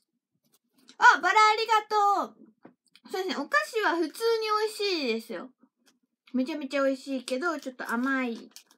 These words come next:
美味しかった。ありがとう、お菓子。すっごいポロポロ。あ、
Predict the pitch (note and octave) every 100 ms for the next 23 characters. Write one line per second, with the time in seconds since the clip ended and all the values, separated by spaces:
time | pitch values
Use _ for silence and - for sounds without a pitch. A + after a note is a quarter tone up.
0 | - - - - - - - - - _
1 | - D#4+ F4+ F4+ F4+ - E4+ E4 - -
2 | - - C4 - - - B3+ D4 D4 -
3 | A#3+ F3 F3+ F#3 A3 - A#2+ - - -
4 | - - - _ _ _ _ _ _ _
5 | _ _ _ _ - G3 - D#4 F4+ E4+
6 | C#4 A#3 G#3 D#3+ B2